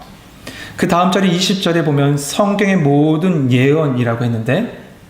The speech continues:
이 당시의 성경이라는 단어는 신약 성경에 아직 갖춰지지 않았기 때문에 이것은 바로 구약의 말씀을 얘기해요. 그러므로 예언이란 게 구와-, 구약의 모든 성경을 말씀하고 있는 거죠.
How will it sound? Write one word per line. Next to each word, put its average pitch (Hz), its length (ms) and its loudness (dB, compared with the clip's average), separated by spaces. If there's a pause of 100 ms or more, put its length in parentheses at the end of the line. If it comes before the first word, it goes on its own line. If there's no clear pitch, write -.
(280)
이 196 220 2
당시의 165 460 0
성경이라는 190 1000 2
단어는 135 560 -2 (260)
신약 208 280 0
성경에 170 280 0
아직 143 360 -2
갖춰지지 139 440 -2
않았기 117 360 0
때문에 147 500 0
이것은 143 320 0
바로 131 420 0 (200)
구약의 120 320 0
말씀을 107 440 -2
얘기해요. 98 300 -6 (720)
그러므로 175 560 2
예언이란 151 540 2
게 - 380 -4 (180)
구와-, 139 480 0
구약의 139 460 0
모든 135 280 2
성경을 165 640 0
말씀하고 120 460 0
있는 147 180 2
거죠. 120 340 -4